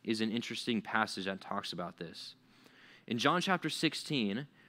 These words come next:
Jesus tells his disciples, "Hey, you know it's a good thing that I'm leaving you?"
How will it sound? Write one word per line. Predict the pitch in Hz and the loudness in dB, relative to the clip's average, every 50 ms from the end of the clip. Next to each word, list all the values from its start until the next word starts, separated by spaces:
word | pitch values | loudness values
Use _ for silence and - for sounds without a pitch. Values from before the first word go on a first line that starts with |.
| - - - | -20 -16 -10
Jesus | - 107 127 165 175 180 180 - | -2 2 4 4 4 4 2 0
tells | - 170 165 151 143 - | 2 2 2 2 2 4
his | 151 147 135 | 2 2 2
disciples, | - 120 113 - - 127 127 120 - 117 107 101 - | 2 0 0 2 4 4 4 4 4 2 0 0 0
"Hey, | - 160 165 | 2 4 6
you | 156 135 | 6 8
know | 123 135 160 190 | 6 6 6 6
it's | 196 - | 6 6
a | 170 127 | 4 4
good | 107 120 127 127 | 4 2 2 2
thing | - - 147 143 143 143 | 2 2 2 2 4 4
that | 127 123 117 | 4 4 4
I'm | 117 110 104 98 92 | 4 2 2 0 0
leaving | 95 101 104 104 131 127 131 135 | 2 0 2 2 2 0 2 2
you?" | 135 135 143 151 165 151 | 2 2 2 0 -2 -6